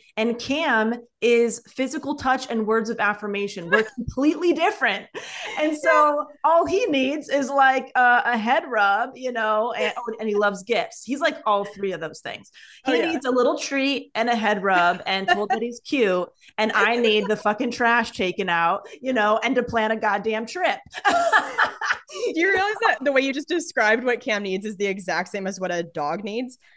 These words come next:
Speaker 2: You said he needs a little treat, a pat on the head, and to be told that he's cute. <laughs> Like, that is verbatim. You
Speaker 1: But I
Speaker 2: could
Speaker 1: say I'm a
Speaker 2: easily
Speaker 1: dog
Speaker 2: just
Speaker 1: mom, you know.
Speaker 2: Yeah.
Speaker 1: <laughs>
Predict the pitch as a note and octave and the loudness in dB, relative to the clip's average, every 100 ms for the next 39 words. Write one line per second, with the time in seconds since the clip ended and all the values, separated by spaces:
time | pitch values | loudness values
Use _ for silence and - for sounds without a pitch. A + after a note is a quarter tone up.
0 | _ A#3+ D4 D4+ C4 B3 A#3 A#3 G#3 G#3+ | _ -2 0 0 0 0 0 0 -2 -2
1 | B3+ - A#3 G#3+ G#3 - _ _ _ - | -4 -4 -4 -2 -4 -6 _ _ _ -6
2 | A3 B3+ G#3 A#3+ A3+ B3+ G3+ F#3 F#3 - | -2 0 0 0 0 0 2 2 -2 -4
3 | A#3+ - C#4 B3 C#4 A#3 - G#3+ G#3 G#3+ | -4 -2 -4 -2 -4 -2 -2 -2 -4 -6
4 | F#3+ - A3 D3+ - - _ _ - - | -8 -10 -10 -10 -12 -16 _ _ -10 -8
5 | - B4 - - - C6+ - _ G5 - | -2 0 4 2 2 -14 -20 _ 0 0
6 | - - - _ _ _ _ _ - G4+ | -4 -6 -6 _ _ _ _ _ -8 -6
7 | - - F5+ F#5 - G4 G4+ F#4+ - - | -6 -6 -10 -12 -6 -2 0 0 -4 -20
8 | _ E4+ F#4 - - A#4+ A4+ - - A#3+ | _ -2 0 2 8 10 10 8 -14 -16
9 | A3+ A3+ D4+ D#4+ B3+ A#3+ B3 A3+ G#3 G#3+ | -10 -6 -2 -2 0 2 4 2 -2 -8
10 | - - G#4+ C4 A#3+ B3+ B3+ A#3 D4+ E4 | -16 -20 -20 -12 -2 2 4 4 4 2
11 | D4+ A3 D4 D#4+ B3+ G#3 F#3+ F3+ F#3+ A#3 | 4 4 4 4 2 2 2 0 -4 -8
12 | B3+ A3+ D#4 D#4 C#4 D4+ - - D#4 F#4+ | -4 -2 2 4 2 0 -8 -10 -2 -2